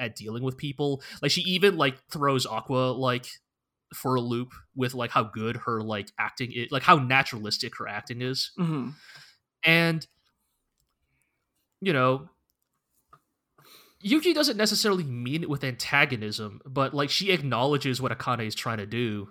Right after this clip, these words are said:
Speaker 1: and is like, "I'm working just as hard as you in this industry. Like, I don't know what your tragic backstory is, but I'm not just gonna roll over for it,"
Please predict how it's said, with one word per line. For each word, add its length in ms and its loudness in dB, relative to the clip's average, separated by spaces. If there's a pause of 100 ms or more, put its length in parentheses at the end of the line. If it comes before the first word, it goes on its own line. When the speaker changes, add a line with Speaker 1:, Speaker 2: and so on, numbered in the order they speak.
(120)
Speaker 1:
and 140 -6
is 220 -4
like, 400 -4 (1500)
"I'm 200 6
working 280 6
just 200 2
as 100 -2
hard 200 4
as 140 -2
you 100 2
in 80 -2
this 160 -4
industry. 680 -6
Like, 420 -4
I 100 2
don't 260 2
know 320 2
what 220 0
your 100 -6
tragic 360 0
backstory 580 0
is, 180 0
but 160 -2
I'm 120 0
not 180 2
just 160 -6
gonna 140 -6
roll 260 -8
over 200 -6
for 260 -16
it," 100 -20